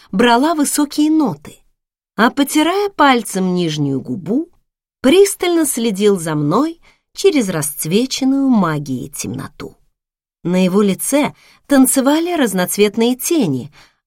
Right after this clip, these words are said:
а глаза казались чёрными. "Что?" "Ты красивая, Чарли". Услышать от Алекса Чейса в одном предложении комплимент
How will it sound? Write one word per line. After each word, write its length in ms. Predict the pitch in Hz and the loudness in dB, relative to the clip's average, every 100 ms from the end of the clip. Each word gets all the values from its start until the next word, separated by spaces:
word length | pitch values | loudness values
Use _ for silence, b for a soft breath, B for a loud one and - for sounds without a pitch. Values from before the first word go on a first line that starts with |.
| - | -2
а 160 | 196 | -2
глаза 720 | 165 170 160 143 143 160 240 269 - | 0 -2 -2 -4 -4 -4 -6 -10 -8
казались 760 | 302 233 160 147 147 - - | -4 -4 -4 -6 -6 -10 -16
чёрными. 720 | - - - - - - - _ _ _ _ _ _ _ _ _ _ _ _ _ _ | -12 -10 -10 -14 -18 -18 -20 _ _ _ _ _ _ _ _ _ _ _ _ _ _
"Что?" 460 | - - - 320 - _ _ _ _ _ _ _ _ | -10 -6 -2 -2 -4 _ _ _ _ _ _ _ _
"Ты 160 | 180 160 | -6 -6
красивая, 720 | 175 165 - 170 196 117 90 | -4 -4 -4 -4 -4 -4 -8
Чарли". 560 | - - - - - _ _ _ _ _ _ _ _ _ - | -8 -10 -12 -18 -20 _ _ _ _ _ _ _ _ _ -6
Услышать 680 | 208 196 - 233 320 - 214 | -4 -2 -4 -2 -2 -2 -6
от 240 | - - 262 | -6 -6 -2
Алекса 420 | 302 233 - 180 | -2 -2 -6 -8
Чейса 580 | - 302 349 - 160 123 _ _ _ _ _ - | -4 0 0 -2 -6 -8 _ _ _ _ _ -8
в 160 | 160 | 0
одном 340 | 220 220 320 302 | 2 4 4 4
предложении 760 | 277 226 233 214 330 311 240 | 0 2 2 2 2 4 2
комплимент 840 | 202 214 196 196 190 254 320 233 | 0 -2 0 0 2 2 2 -2